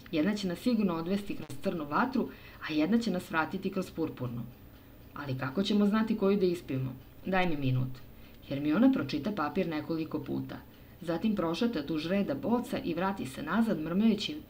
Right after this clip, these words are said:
nešto u sebi, pokazujući na boce. Najzad pljesnu rukama. „Uspela sam”, reče. „Najmanja boca će nas provesti kroz crne plamenove, prema kamenu.”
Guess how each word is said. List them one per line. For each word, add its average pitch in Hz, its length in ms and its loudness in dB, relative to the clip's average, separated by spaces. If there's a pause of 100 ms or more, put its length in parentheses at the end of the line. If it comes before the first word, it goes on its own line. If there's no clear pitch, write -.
(120)
nešto 175 360 -4
u 135 60 -6
sebi, 196 420 0
pokazujući 160 580 -2
na 175 80 -2
boce. 127 380 -8 (500)
Najzad 202 440 4
pljesnu 156 340 -2
rukama. 131 420 0 (520)
„Uspela 202 460 4
sam”, 127 360 -4
reče. 127 360 -4 (100)
„Najmanja 202 500 6
boca 185 280 0
će - 160 -6
nas 135 200 -6
provesti 180 460 -2
kroz 135 180 -8 (100)
crne 180 280 -2
plamenove, 131 580 2
prema 160 240 0
kamenu.” 131 460 0